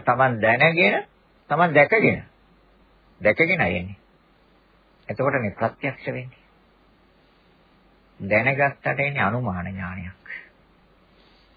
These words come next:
දැකගත්ත තැන එන්නේ ප්‍රත්‍යක්ෂ ඥානයක්. දැන් එතකොට ඒ ඥාන කීයක් විතර තියෙනවද?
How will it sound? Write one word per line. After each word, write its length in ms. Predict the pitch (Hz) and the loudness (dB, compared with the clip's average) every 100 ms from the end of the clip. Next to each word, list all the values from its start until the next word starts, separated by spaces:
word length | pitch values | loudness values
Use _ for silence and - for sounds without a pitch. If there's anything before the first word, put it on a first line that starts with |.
| _ _ - _ _ _ - | _ _ -20 _ _ _ -12
දැකගත්ත 640 | 104 113 143 143 147 147 | 2 4 4 2 2 0
තැන 220 | 139 143 139 | -4 -2 -2
එන්නේ 240 | 147 147 | -4 -6
ප්‍රත්‍යක්ෂ 540 | - 107 - 104 - | -4 -4 -4 -10 -10
ඥානයක්. 560 | 80 80 85 - 82 - - - - - _ _ _ _ _ _ _ _ _ _ _ _ _ _ _ _ _ _ - | -14 -12 -12 -12 -16 -18 -16 -16 -16 -20 _ _ _ _ _ _ _ _ _ _ _ _ _ _ _ _ _ _ -8
දැන් 200 | 110 113 | -4 -2
එතකොට 220 | 113 117 | -2 0
ඒ 160 | 110 113 | 0 0
ඥාන 520 | 123 107 104 113 113 - | -2 -2 0 0 -2 -10
කීයක් 320 | _ 104 107 107 | _ -6 -6 -6
විතර 260 | 101 101 101 | -4 -6 -6
තියෙනවද? 420 | 117 117 110 | -10 -10 -10